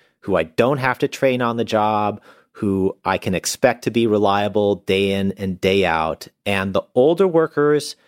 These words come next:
who have the track record, they have the references that you can check. And when you get right down to it, they need the job. They have to have the job. And that's gonna lead them to be a more reliable worker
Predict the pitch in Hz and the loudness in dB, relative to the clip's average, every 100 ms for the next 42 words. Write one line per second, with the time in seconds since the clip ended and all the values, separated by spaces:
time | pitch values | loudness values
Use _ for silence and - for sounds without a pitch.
0 | _ _ 120 104 113 110 104 - - - | _ _ -4 -2 0 -2 -2 -6 -8 -4
1 | - 117 - 87 76 76 - 92 - 107 | 0 0 0 -8 -8 -12 -6 -6 0 -2
2 | 101 98 92 127 156 107 - 87 - 90 | 0 -4 0 0 0 -6 -6 -8 -6 -6
3 | 101 - 80 - - 107 - - _ - | -6 -8 -8 -4 -2 -2 -4 -16 _ -20
4 | _ _ _ 120 110 110 113 - 110 104 | _ _ _ -2 0 -2 -4 -4 -4 0
5 | 98 113 123 131 165 170 180 247 143 - | 0 0 2 2 0 0 0 2 2 0
6 | _ _ _ _ - 113 117 139 180 180 | _ _ _ _ -2 0 2 2 2 2
7 | 151 180 170 71 - _ 160 180 - 147 | 2 0 -2 -6 -12 _ -2 -2 -6 -6
8 | 175 - 143 101 90 82 - 78 - - | -6 -6 -4 -4 -4 -8 -6 -4 -4 -10
9 | - _ _ _ 120 117 143 180 - 196 | -18 _ _ _ -4 0 0 0 -2 -2
10 | 208 196 - 143 220 240 214 180 165 160 | 0 0 -2 0 0 2 0 0 0 2
11 | 156 - 110 110 127 170 202 151 120 117 | 2 0 -4 0 2 2 2 0 0 0
12 | 113 127 123 208 214 98 85 | 0 0 2 0 0 -6 -6